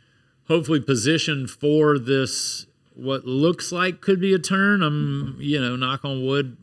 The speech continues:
uh, hesitant to say it too loudly, but, um, you know, there's talk of the, the, these Bitcoin E T Fs. Uh, there's the Bitcoin halving, which is where the payouts for Bitcoin,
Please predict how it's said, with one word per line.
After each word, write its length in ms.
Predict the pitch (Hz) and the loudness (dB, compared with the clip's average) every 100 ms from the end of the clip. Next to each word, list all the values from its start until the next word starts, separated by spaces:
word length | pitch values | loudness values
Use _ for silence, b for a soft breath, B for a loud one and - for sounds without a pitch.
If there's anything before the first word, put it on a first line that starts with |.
| - | -20
uh, 180 | 127 127 | -12 -8
hesitant 420 | 127 123 127 117 | -6 -6 -6 -10
to 140 | - 120 | -8 -8
say 260 | - 131 | -4 -4
it 160 | 120 - | -4 -6
too 160 | - 175 | -2 0
loudly, 380 | 123 113 120 135 | 0 -2 -2 -4
but, 340 | 117 117 - _ - | -4 -6 -10 _ -14
um, 580 | 117 117 117 113 110 110 117 | -12 -10 -10 -10 -12 -14 -12
you 100 | 143 | -6
know, 100 | 120 | -4
there's 180 | 117 107 | -6 -6
talk 280 | 127 120 - | -8 -6 -6
of 220 | 113 101 | -8 -6
the, 520 | 113 113 110 107 110 110 | -4 -2 -4 -6 -12 -16
the, 380 | 107 113 110 101 113 | -10 -6 -6 -8 -16
these 320 | 113 120 101 | -10 -8 -8
Bitcoin 520 | - 113 135 - 127 | -10 -6 -4 -4 -6
E 100 | 120 | -4
T 240 | 117 123 143 | -4 -2 0
Fs. 500 | 165 156 - - - b b b - | 2 0 -2 -6 -8 b b b -16
Uh, 300 | 110 107 107 | -12 -10 -10
there's 380 | 101 113 104 - - | -4 -4 -4 -10 -10
the 360 | 110 110 101 - | -6 -6 -8 -10
Bitcoin 420 | 120 - 123 110 | -12 -8 -8 -6
halving, 520 | - 123 123 131 131 | 0 0 0 -4 -4
which 200 | 120 117 | -4 -4
is 140 | 117 104 | -6 -4
where 240 | 117 113 | -4 -4
the 120 | 107 | -4
payouts 880 | 101 - 123 123 123 127 - - - b b b | -8 -10 -4 -2 -4 -6 -10 -12 -12 b b b
for 400 | _ - 131 127 | _ -4 -4 -4
Bitcoin, 800 | 107 123 - 127 123 123 117 113 | -6 -10 -10 -10 -4 -4 -4 -10